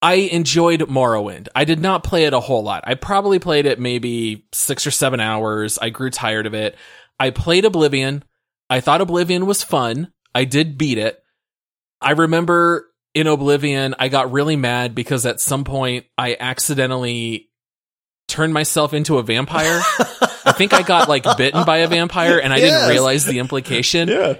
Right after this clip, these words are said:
Speaker 1: And next thing I knew, I was taking damage anytime I was outside in the sun. And I was like, "This sucks. I don't wanna
Speaker 2: Yeah,
Speaker 1: be a
Speaker 2: but
Speaker 1: vampire."
Speaker 2: you got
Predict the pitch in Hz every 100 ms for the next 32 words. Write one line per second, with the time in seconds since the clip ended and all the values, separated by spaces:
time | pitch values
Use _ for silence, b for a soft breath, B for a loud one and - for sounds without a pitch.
0 | - 143 143 - 180 170 151 131 131 156
1 | - 131 135 - 160 147 143 127 120 143
2 | 160 160 131 135 143 143 139 135 127 117
3 | 120 - 123 131 127 113 - - 117 147
4 | 294 - _ _ _ - 196 196 285 311
5 | 311 - 311 392 - - 160 320 175 -
6 | 117 - 294 - 277